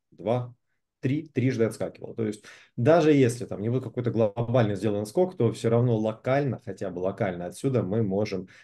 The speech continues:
реакцию видеть. Потом уже, конечно, уровень, вот он, девяносто девять двадцать. Поэтому, если все это вместе совместить на графике, то получается у нас, да, продолжение нисходящего тренда, четко, как, э, говорили на прошлом, э, брифинге. И сейчас вот ориентируемся в район вот сто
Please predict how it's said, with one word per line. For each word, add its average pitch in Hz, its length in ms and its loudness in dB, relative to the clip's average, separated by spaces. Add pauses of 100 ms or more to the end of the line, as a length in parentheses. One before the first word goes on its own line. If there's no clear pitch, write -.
реакцию 107 500 0
видеть. 85 260 -10
Потом 180 280 2
уже, 113 140 2
конечно, 104 360 -2
уровень, 98 340 -2
вот 87 220 -8
он, 87 120 -8
девяносто 95 480 -2
девять 95 640 -4
двадцать. 90 580 -6 (420)
Поэтому, 143 300 4
если 127 200 0
все 135 160 2
это 120 140 2
вместе 120 280 2
совместить 113 540 -2
на 127 120 -2
графике, 156 400 0
то 123 120 -6
получается 117 480 -2
у - 20 -2
нас, 107 160 -2
да, 110 180 2
продолжение 110 420 -2
нисходящего 123 480 -4 (220)
тренда, 160 360 2
четко, 143 300 -4
как, 120 300 -4
э, 123 40 -2
говорили 107 720 0
на 101 160 -4
прошлом, 98 500 -4 (400)
э, 95 240 -2
брифинге. 110 600 0
И 147 480 2
сейчас 117 460 -2
вот 107 140 -6
ориентируемся 107 880 -2
в 101 60 0
район 107 300 0
вот 95 220 -8
сто - 440 -2